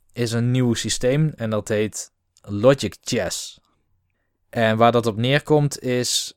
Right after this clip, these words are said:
jij, eh, ja, het, het is gebaseerd, de metafoor is schaken.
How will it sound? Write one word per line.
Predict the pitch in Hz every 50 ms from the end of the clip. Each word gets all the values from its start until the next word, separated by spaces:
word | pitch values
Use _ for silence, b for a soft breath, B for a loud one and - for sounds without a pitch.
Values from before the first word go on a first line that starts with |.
| _ _ _
jij, | - - - 113 113 113 117 113 110 110 -
eh, | 104 104 104 107 104 104 104 104 - - 104 92 - - 107
ja, | 101 92 80 90 98
het, | 107 - - - - - - - -
het | _ - 123
is | 117 -
gebaseerd, | - - 117 110 117 117 104 120 123 120 117 - -
de | 117
metafoor | 113 113 110 - 110 - - 135 120 107
is | 104 - -
schaken. | - - 113 110 120 131 - 170 175